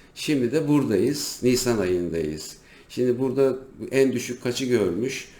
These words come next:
Bin dokuz yüz on beşi görmüş. E, buradan, e, üç yüz dolar aşağı yukarı bizim verdiğimiz hedefe geliyor. Burada baktığımız zaman, e, yüzde on sekizlik,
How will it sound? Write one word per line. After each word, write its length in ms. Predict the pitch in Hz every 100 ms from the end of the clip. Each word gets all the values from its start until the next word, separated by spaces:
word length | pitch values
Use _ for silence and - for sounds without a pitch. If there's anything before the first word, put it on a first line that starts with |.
| - - 123
Bin 160 | 131
dokuz 320 | 127 127 131
yüz 120 | 139 131
on 220 | 123 117
beşi 280 | 92 87 87
görmüş. 420 | 76 71 73 -
E, 160 | 110 113
buradan, 440 | 135 127 135 131 - - - - - - _ _ _ - -
e, 400 | 113 113 113 107 107 107 -
üç 240 | 151 147 135
yüz 160 | 104
dolar 280 | 110 123 147
aşağı 360 | 123 123 131 120
yukarı 340 | 113 117 120
bizim 500 | 117 117 127 120 - - - _ _ _ _ _ _ - _ - - - - - - -
verdiğimiz 560 | 117 123 110 110 101 -
hedefe 380 | 120 113 127 139
geliyor. 460 | 127 117 104 80 73 104
Burada 280 | 131 143
baktığımız 580 | 131 131 131 139 143 127
zaman, 420 | 120 113 117 120 -
e, 180 | 107 104 98 92
yüzde 300 | 110 123 131
on 180 | 139 147
sekizlik, 540 | 143 - 110 98 123